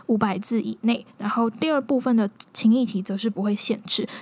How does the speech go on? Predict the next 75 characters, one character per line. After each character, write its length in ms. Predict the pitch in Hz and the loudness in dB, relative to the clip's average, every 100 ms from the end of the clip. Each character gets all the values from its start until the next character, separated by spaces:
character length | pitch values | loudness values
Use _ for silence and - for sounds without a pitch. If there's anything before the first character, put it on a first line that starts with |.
| - | 0
但 180 | 349 | 0
通 180 | 320 294 | 0 -2
常 160 | 285 147 | 2 2
你 80 | 208 | 4
会 140 | 214 | 2
看 240 | - 220 202 | 2 2 4
到 220 | 220 220 | 2 0
会 120 | - 240 | 0 2
被 200 | 226 226 | 2 0
选 260 | - 214 | 0 -2
成 220 | 202 208 | 0 2
学 120 | 202 226 | 2 0
测 160 | 240 | 0
佳 200 | 220 220 | 2 2
作 120 | 220 | 2
的 120 | 208 196 | 0 0
文 240 | - 190 | -2 -2
章， 200 | 214 214 | 2 2
至 120 | 214 254 | 2 0
少 160 | 202 | 0
都 160 | 190 214 | 0 0
有 160 | 196 202 - | 0 -4 -6
五 100 | - | 2
六 160 | 214 240 | 4 4
百 180 | 214 190 | 2 -4
字 180 | 202 220 | -4 -4
以 140 | 214 | -4
上， 260 | - - 226 - | -6 -2 -2 0
所 120 | 262 | 2
以 80 | 240 - | 2 -2
我 60 | - | 4
们 80 | 233 | 4
可 140 | 311 | 4
以 80 | 294 - - | -2 -8 -6
初 180 | - | -2
步 140 | 247 240 | 2 2
估 180 | 220 208 | 0 -6
计， 220 | 233 214 | -2 -2
就 60 | |
是 80 | 226 | -2
大 120 | 220 | -2
概 220 | 226 226 226 - | -2 -2 -2 -6
九 140 | - 208 | -6 -6
十 160 | - | -2
分 160 | 220 214 | 2 4
钟 280 | 220 208 202 | 6 4 4
至 140 | 247 | 0
少 160 | 214 - | 0 -2
要 140 | 214 | -4
写 200 | - - | -4 -4
到 220 | 208 202 - - | -4 -6 -6 -4
一 80 | 226 | -2
千 260 | - 185 | 0 -2
字。 220 | 202 233 - - | -2 -4 -6 -14
所 160 | - 294 | -2 -2
以， 80 | 269 - - | -2 -12 -2
呃， 120 | 220 | 0
在 160 | 349 | 0
你 80 | 349 240 | 0 2
们 120 | 208 | 0
的 100 | 208 | -2
考 220 | 214 - | -6 -8
试 200 | 220 240 | -4 -4
是 280 | 233 240 226 - | -2 0 0 -2
两 180 | 220 190 | -4 -4
个 80 | 190 | -4
小 200 | 202 196 | -6 -6
时 180 | - - | -8 -8
嘛， 140 | 226 | -8
一 80 | 247 | -4
百 80 | 220 | -2
二 80 | 208 | -2
十 140 | - | -4
分 240 | - 226 214 | -4 -4 -4
钟， 140 | 233 | -4